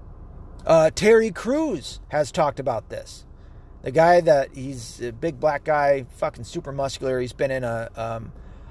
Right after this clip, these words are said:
did he used to do wrestling? I feel like he used to do wrestling, but, uh, maybe even football. But he had come out and he caught a lot of flack because he said, "Yeah,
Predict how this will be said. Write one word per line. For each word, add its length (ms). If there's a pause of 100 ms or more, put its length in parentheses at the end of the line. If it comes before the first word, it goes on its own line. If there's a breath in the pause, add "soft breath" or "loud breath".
(120 loud breath)
did 100
he 60
used 240
to 80
do 120
wrestling? 640
I 60
feel 100
like 140
he 80
used 160
to 60
do 140
wrestling, 440 (320 loud breath)
but, 420
uh, 220
maybe 240
even 140
football. 500 (420 soft breath)
But 220
he 280
had 260
come 220
out 320
and 140
he 140
caught 200
a 40
lot 180
of 80
flack 480
because 340
he 80
said, 260
"Yeah, 420